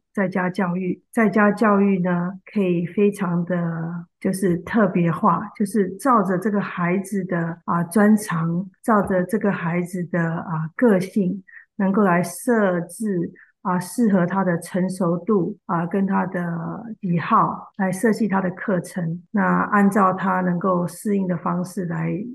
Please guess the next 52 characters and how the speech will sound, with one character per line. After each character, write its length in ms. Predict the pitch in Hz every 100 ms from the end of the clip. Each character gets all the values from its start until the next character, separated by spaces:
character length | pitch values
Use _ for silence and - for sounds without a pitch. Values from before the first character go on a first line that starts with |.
| -
发 180 | 208 202
展 240 | 202 170 156
他 140 | 185
的， 100 | 180
他 160 | 180 190
这 100 | 185
个 80 | 175
进 300 | - 190 185
度。 240 | 185 - -
啊， 300 | 196 175 175
当 260 | 185 196 202
初 300 | 214 196 190
我 40 |
们 140 | 180
开 220 | 175 202 196
始 160 | 190
的 100 | 170
时 140 | 165 170
候， 360 | 190 170 175 -
啊， 300 | 190 175 175
神 240 | 156 185 190
也 140 | 180
让 240 | 180 185
我 240 | 165 165 185
写 260 | - - 180
下 160 | - 208
来 260 | 170 170
说， 540 | 170 196 180 185 190 - -
啊， 220 | 185 170
孩 280 | 160 180 196
子 240 | 190 196
呢， 440 | 185 185 185 185 202 - 262 -
就 140 | 202
是 320 | 196 196 180
要 440 | 190 180 175 175 - - _ -
教 160 | 208
导 160 | 208 175
他 200 | 165 185
要 120 | 190
爱 280 | 185 208 190
神， 580 | 190 - 175 170 185 196 -
要， 120 | 196
啊， 540 | 180 175 - 180 170 175
爱 120 | 196 196
他 140 | 202
的 140 | 196
家 320 | 180 202 190 196
里， 280 | 170 208 - _ -
啊， 240 | 175 170
也 100 | 170
要 140 | 180 185 -
爱， 160 | 185